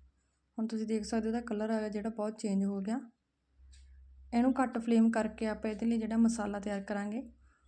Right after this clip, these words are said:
ਦਹੀਂ ਲਈ ਆ ਜੀ ਆਪਾਂ ਦੋ ਚਮਚੀਆਂ ਤੇ ਇਹਦੇ ਵਿੱਚ ਆਪਾਂ ਪਾਵਾਂਗੇ ਜੀ ਨਮਕ ਟੇਸਟ ਦੇ according,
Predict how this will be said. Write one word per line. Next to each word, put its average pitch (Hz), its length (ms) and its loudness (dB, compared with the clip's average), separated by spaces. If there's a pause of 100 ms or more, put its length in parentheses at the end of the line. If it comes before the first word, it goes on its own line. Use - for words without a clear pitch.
(360)
ਦਹੀਂ 226 320 6
ਲਈ 233 240 8
ਆ 214 80 4
ਜੀ 208 140 0
ਆਪਾਂ 233 240 2
ਦੋ 214 180 0 (800)
ਚਮਚੀਆਂ 214 480 -2
ਤੇ 254 100 0
ਇਹਦੇ 233 120 0
ਵਿੱਚ 233 180 -2
ਆਪਾਂ 220 200 -2
ਪਾਵਾਂਗੇ 208 400 -2
ਜੀ 247 280 -6 (280)
ਨਮਕ 208 440 0 (540)
ਟੇਸਟ 208 360 -2
ਦੇ 233 120 2
according, 240 440 0